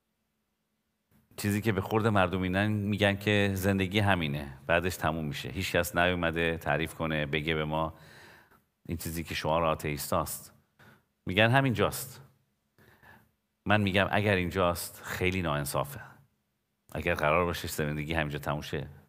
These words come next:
واقعاً بی‌انصافی بزرگیه. می‌دونین چرا؟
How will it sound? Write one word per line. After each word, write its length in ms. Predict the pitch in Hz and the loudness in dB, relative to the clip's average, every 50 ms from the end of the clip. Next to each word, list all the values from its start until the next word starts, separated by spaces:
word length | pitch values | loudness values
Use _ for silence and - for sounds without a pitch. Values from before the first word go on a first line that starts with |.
| _ _ - | _ _ -2
واقعاً 320 | - 87 85 92 107 123 | 0 0 0 0 -2 -2
بی‌انصافی 600 | 131 110 90 87 85 - - 78 78 - - 92 | -2 -2 -2 -2 -2 -2 -4 -4 -4 -2 -2 -2
بزرگیه. 520 | 80 80 76 85 92 87 80 71 67 67 - - - _ _ _ _ _ _ _ _ _ _ _ _ - | -2 -2 -4 -4 -4 -4 -4 -6 -10 -10 -12 -16 -20 _ _ _ _ _ _ _ _ _ _ _ _ -4
می‌دونین 180 | 107 110 110 | -2 0 0
چرا؟ 420 | 98 - 98 92 101 104 113 123 | 2 2 2 4 4 2 2 0